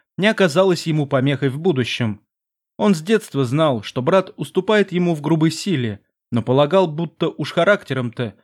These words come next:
Мендель наверняка крепок, и, очевидно, ошибся. Подумав об этом,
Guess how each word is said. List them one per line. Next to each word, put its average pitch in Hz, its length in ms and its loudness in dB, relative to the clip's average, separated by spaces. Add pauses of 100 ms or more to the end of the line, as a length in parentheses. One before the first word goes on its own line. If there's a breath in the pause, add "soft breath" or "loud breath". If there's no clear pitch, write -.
(160)
Мендель 190 400 2
наверняка 143 600 0
крепок, 147 580 -4 (380)
и, 117 40 -2
очевидно, 151 760 0 (160)
ошибся. 127 720 -4 (580)
Подумав 175 480 2
об 123 140 -4
этом, 117 440 -6